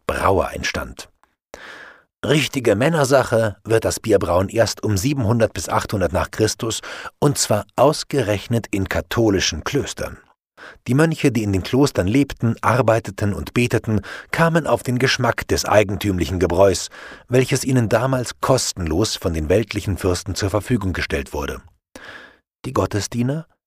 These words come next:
erkannten ziemlich schnell, dass das Bier nicht nur gegen den Durst half, sondern in größeren Mengen auch gegen den Hunger. Und da die Mönche wegen ihres Glaubens regelmäßig viele Tage fasten mussten,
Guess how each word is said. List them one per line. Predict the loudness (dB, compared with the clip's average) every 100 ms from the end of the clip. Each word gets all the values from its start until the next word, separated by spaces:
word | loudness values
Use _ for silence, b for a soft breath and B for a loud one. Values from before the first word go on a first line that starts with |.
| -2
erkannten | -2 0 -4 -2 -4
ziemlich | -2 0 2 0
schnell, | 0 -2 -2
dass | -2 -2
das | -4 -4
Bier | 0 2
nicht | 0 -2 -2
nur | 0 0
gegen | 0 -2
den | -4 0
Durst | 0 0 -4 -6
half, | -6 -6 -10 _ b b b _ -2
sondern | 2 2 4 2
in | 0 -4
größeren | 2 4 4 2 0 2
Mengen | 0 0 -2 -4 -4
auch | 2 2 0
gegen | -8 -8 -4
den | -4 -2
Hunger. | -4 -4 -12 _ _ _ B B B B B B -2
Und | 0 0 -4 0
da | -2
die | 0
Mönche | 2 2 2 2 2
wegen | 0 0
ihres | -2 -2 2
Glaubens | 4 4 2 -4 -2
regelmäßig | 2 2 2 0 0 -2 -8
viele | -6 -4 -4
Tage | -2 2 2 0
fasten | -2 -2 -2 -2
mussten, | 0 -2 -4 -6 -6